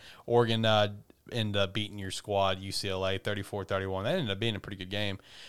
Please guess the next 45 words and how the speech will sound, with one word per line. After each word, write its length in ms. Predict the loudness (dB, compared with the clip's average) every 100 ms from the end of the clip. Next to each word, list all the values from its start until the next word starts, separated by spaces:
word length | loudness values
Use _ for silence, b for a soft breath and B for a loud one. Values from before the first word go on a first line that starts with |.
| B
Uh, 40 | 6
and 140 | 8
then 100 | 10
Notre 200 | 10 10
Dame, 320 | 10 8 8
of 80 | 2
course, 260 | 2 2 2
beat 180 | -2 -4
U 120 | -2
S 140 | -2
C 140 | -2 -2
thirty-one 380 | -2 -2 -4 -6
sixteen. 420 | -6 -6 -4 -4
Some 180 | -4 4
notables 500 | 8 8 6 0 -2
here 220 | -2 -2
is 100 | -4 4
Iowa 280 | 6 6 4
State 360 | 4 4 4 2
did 200 | 2 4
beat 220 | 2 2
eighth-ranked 500 | 0 0 0 -2 -2
Oklahoma 440 | -4 -2 0 -2 -2
State 260 | -4 -4
twenty-four 400 | -4 -6 -4 -6
twenty-one, 400 | -4 -4 -2 -2 -2
which 120 | 0
that's 180 | 4 8
not 120 | 10
really 200 | 8 8
shocking 440 | 8 8 8 4
'cause 80 | 6
I 60 | 6
feel 140 | 8 8
like 100 | 8
Oklahoma 400 | 6 6 6 4
State 280 | 4 2 4
only 260 | 2 2 6
got 220 | 8 8
up 80 | 6
as 100 | 0
high 260 | 4 4
as 100 | 4
they 140 | 0 -4
did 340 | -2 -2 -2